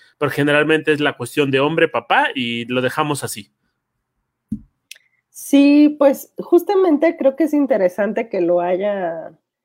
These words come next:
Speaker 2: hecho de una hija con un padre, ¿no? Porque a veces puede ser que entre dos hombres o entre dos mujeres haya una mejor comunicación. Sin embargo, sí, yo creo que debe de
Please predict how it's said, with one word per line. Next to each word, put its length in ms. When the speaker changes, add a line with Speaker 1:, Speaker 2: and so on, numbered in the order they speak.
Speaker 2:
hecho 600
de 260
una 440
hija 400
con 220
un 200
padre, 440
¿no? 260
Porque 300
a 60
veces 800
puede 220
ser 260
que 280
entre 420
dos 280
hombres 640
o 160
entre 280
dos 240
mujeres 720
haya 220
una 180
mejor 380
comunicación. 960
Sin 260
embargo, 440
sí, 520
yo 120
creo 200
que 100
debe 300
de 180